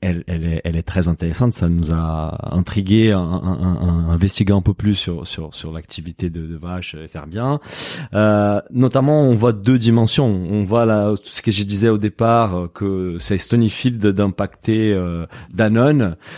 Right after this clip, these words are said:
Je suppose qu'aujourd'hui, il y a une vision qui est, c'est à, c'est à les prairies bio d'impacter Danone. Mais en même temps, les prairies bio, tu vas nous parler des, des chiffres, mais fait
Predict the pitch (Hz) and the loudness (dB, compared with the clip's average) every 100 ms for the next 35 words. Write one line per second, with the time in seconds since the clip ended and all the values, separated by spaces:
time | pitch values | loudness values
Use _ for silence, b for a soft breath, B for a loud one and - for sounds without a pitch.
0 | B - 101 113 127 127 - 101 95 98 | B -8 -6 -4 -2 0 -2 -2 -2 -2
1 | 127 123 104 95 92 98 104 104 90 104 | 0 2 2 0 -4 -8 -8 -8 -2 0
2 | 95 135 131 - 127 123 - 101 92 87 | 2 2 2 2 2 2 2 2 2 0
3 | 80 64 - 85 82 82 82 - 90 95 | -2 -6 -8 -6 -6 -8 -10 -6 -2 -2
4 | 95 127 131 104 92 92 - 95 104 147 | 2 2 4 2 0 -4 -4 -2 2 4
5 | 180 151 B B B B B 120 117 120 | 4 2 B B B B B 0 2 2
6 | 113 156 160 147 110 110 - 104 110 110 | 2 2 4 4 2 0 -2 -2 -2 -4
7 | 107 117 143 107 101 98 101 101 101 101 | -2 -2 -2 -2 -4 0 0 2 0 0
8 | 107 - 156 156 - 101 95 - - | 0 0 2 2 0 -2 -2 -4 -6